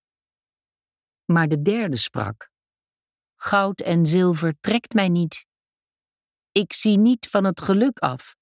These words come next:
Misschien is voor mij nog iets beters weggelegd." Hij trok verder. En toen hij drie dagen gelopen had, kwam hij bij een bos, nog veel groter dan de vorige. Er kwam geen eind aan.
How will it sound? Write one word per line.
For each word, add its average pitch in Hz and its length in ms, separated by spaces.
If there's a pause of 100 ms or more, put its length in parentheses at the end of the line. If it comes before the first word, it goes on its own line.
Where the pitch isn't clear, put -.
(380)
Misschien 190 440
is - 200
voor 165 140
mij 170 220
nog 156 200
iets 151 200
beters 226 480
weggelegd." 175 680 (1400)
Hij 151 160
trok 151 320
verder. 135 460 (720)
En 139 200
toen 143 180
hij 135 200
drie 214 240
dagen 170 380
gelopen 160 580
had, - 440 (360)
kwam 202 220
hij 190 100
bij 156 200
een 123 200
bos, 180 440 (280)
nog 170 280
veel 311 380
groter 262 520
dan 220 160
de 220 80
vorige. 190 540 (360)
Er 208 140
kwam 220 180
geen 220 220
eind 285 320
aan. 160 300